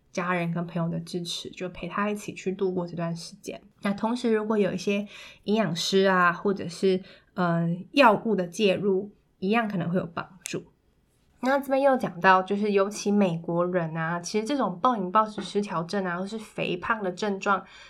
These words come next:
在美国是非常严重的。他这边有一个数据是说，百分之七十以上的美国人啊，其实都是过重的。然后其中有三十五趴的人呢，是有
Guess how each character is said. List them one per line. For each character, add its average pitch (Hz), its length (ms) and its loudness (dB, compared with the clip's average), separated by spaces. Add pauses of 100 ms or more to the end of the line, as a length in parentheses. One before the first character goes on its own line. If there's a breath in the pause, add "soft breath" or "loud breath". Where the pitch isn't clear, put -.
在 330 200 2
美 196 180 -2
国 165 220 -4
是 220 180 -10
非 214 180 -6
常 185 240 -10
严 165 240 -14
重 175 320 -8
的。 - 160 -16 (520 loud breath)
他 - 100 -6
这 269 100 -8
边 302 140 0
有 196 80 4
一 180 40 2
个 185 120 -4
数 202 300 0
据 202 160 2
是 208 180 -2
说， 190 220 -2
百 170 180 -6
分 220 180 -2
之 247 140 0
七 311 340 -6
十 208 220 -4
以 165 80 -4
上 214 240 -2
的 190 80 -2
美 170 160 -6
国 - 180 -8
人 160 200 -8
啊， 160 140 -6
其 180 180 -4
实 190 80 -2
都 196 40 -6
是 214 80 -8
过 202 280 -2
重 165 360 -6
的。 - 140 -16 (400 loud breath)
然 208 160 -2
后 254 80 0
其 233 220 0
中 233 180 -2
有 190 100 -2
三 269 300 0
十 285 160 -4
五 170 60 -2
趴 190 260 -4
的 208 120 0
人 165 320 -2
呢， 175 280 -4 (500 loud breath)
是 - 280 -4
有 - 340 0